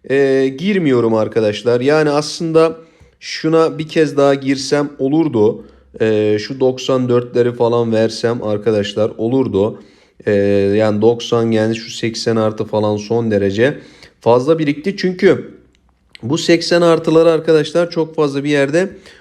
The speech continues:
kullanamayacağız. Ee, belki önümüzdeki günlerde bunu yapabilirim arkadaşlar. Şu an için karar vermedim. Yani seksen artıları kullanamayacağız derken kullanabiliriz belki ama çok fazla, e, yerde kullanamayacağız. Çünkü, e, bakın şöyle göstereyim size.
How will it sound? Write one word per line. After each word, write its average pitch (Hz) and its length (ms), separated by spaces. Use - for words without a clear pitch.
kullanamayacağız. 156 920
Ee, 120 420
belki 170 320
önümüzdeki 156 460
günlerde 127 760
bunu 131 380
yapabilirim 127 680
arkadaşlar. 98 600
Şu 147 240
an 120 120
için 127 440
karar 131 380
vermedim. 120 460
Yani 127 200
seksen 139 360
artıları 156 500
kullanamayacağız 151 560
derken 165 320
kullanabiliriz 147 640
belki 131 300
ama 131 300
çok 175 300
fazla, 156 520
e, 127 80
yerde 135 420
kullanamayacağız. 143 680
Çünkü, 156 440
e, 110 300
bakın 143 240
şöyle 143 340
göstereyim 104 560
size. 127 440